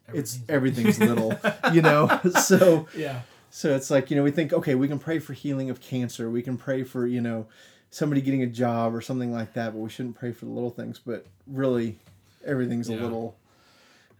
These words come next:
Speaker 1: uh, it's easy for him to, to answer those prayers. So,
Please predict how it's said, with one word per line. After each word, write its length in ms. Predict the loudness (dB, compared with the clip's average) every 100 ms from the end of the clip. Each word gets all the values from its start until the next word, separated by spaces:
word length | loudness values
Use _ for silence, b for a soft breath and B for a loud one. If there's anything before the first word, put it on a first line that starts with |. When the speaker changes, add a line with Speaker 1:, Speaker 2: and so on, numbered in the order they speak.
| -16
Speaker 1:
uh, 300 | -14 -12 -6
it's 240 | -4 -2 4
easy 300 | 4 6 2
for 200 | 0 -4
him 300 | -2 -4 -4
to, 260 | -6 -6
to 180 | -8 -12
answer 280 | -10 -8 -8
those 240 | -10 -12 -14
prayers. 480 | -16 -16 -14 -16
So, 400 | -12 -6 -6 -6